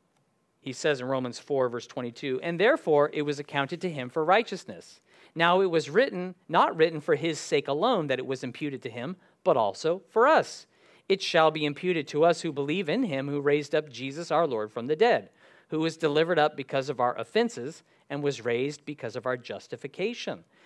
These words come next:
Therefore, having been justified by faith, we have peace with God through our Lord Jesus Christ,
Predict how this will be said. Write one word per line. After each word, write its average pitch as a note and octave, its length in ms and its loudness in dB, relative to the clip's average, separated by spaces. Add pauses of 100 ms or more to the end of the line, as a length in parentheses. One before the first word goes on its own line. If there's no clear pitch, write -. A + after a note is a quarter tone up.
(220)
Therefore, E3 800 4 (340)
having D#3 420 2
been C#3+ 220 0
justified F3+ 720 2
by F3+ 180 6
faith, C3+ 540 -2 (180)
we D#3+ 180 -2
have C#3 300 2
peace A#3 420 -6
with B3 260 0
God C3 480 4
through E3 180 -4
our D3+ 160 4
Lord A#2+ 280 -2
Jesus A#2 300 -12
Christ, G#3+ 500 0